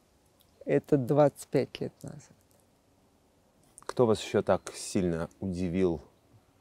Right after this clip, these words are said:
Speaker 2: как Кириенко, из тех, кто сегодня занимается экономикой, политикой?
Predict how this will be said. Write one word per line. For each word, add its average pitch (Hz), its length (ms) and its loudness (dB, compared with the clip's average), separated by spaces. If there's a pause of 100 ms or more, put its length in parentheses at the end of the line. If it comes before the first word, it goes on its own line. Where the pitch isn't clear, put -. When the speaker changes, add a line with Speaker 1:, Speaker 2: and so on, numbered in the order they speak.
(460)
Speaker 2:
как - 200 -12
Кириенко, 73 640 -4 (120)
из - 360 -10
тех, - 260 -10
кто - 180 -14
сегодня 80 460 -4
занимается 78 720 -6
экономикой, 85 560 -4
политикой? 76 760 -10